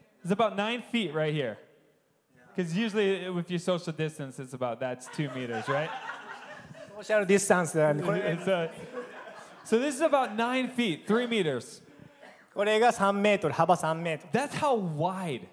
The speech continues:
Speaker 1: this statue was.
Speaker 2: 幅三メートルぐらい、これぐらいあったかな。
Speaker 1: And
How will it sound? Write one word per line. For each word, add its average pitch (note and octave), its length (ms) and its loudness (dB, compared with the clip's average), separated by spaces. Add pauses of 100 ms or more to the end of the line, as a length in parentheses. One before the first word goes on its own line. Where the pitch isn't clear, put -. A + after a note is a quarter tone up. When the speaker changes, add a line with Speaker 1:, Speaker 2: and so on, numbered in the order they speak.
(160)
Speaker 1:
this D#3 140 -2
statue - 200 -4
was. - 80 2
Speaker 2:
幅 F#3 100 4
三 F3+ 300 0
メ F#3 160 0
ー F3+ 40 -2
ト F3 100 0
ル E3+ 60 0
ぐ D#3+ 80 0
ら D3 60 0
い、 - 20 -10
こ D#3+ 120 -16
れ E3+ 60 -16
ぐ E3+ 60 -18
ら E3+ 80 -14
い - 20 -14
あ D#3 40 -18
っ - 40 -20
た - 80 -20 (180)
か - 140 -20 (560)
な。 A3 280 0
Speaker 1:
And F3+ 160 -6